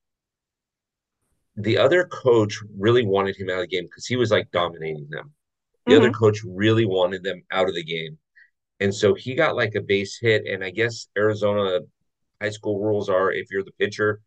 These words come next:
Speaker 1: you can actually substitute in a runner for you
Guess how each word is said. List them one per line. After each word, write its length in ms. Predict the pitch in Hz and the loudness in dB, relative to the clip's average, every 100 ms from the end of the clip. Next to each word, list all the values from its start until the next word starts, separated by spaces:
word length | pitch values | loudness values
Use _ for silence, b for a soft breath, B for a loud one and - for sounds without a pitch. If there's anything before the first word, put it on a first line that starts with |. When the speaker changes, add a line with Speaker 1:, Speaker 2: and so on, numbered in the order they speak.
| _ _ - | _ _ -12
Speaker 1:
you 100 | 98 | -6
can 140 | 110 | 0
actually 320 | 101 104 - 98 | 0 0 -6 -10
substitute 720 | - 98 92 - - 98 92 | -4 -4 -4 -8 -10 -4 -2
in 120 | 90 | -2
a 80 | 82 | -4
runner 440 | 82 85 92 104 - _ - | -4 -2 -2 -4 -12 _ 0
for 180 | 95 95 | 0 0
you 300 | 98 98 | -4 -8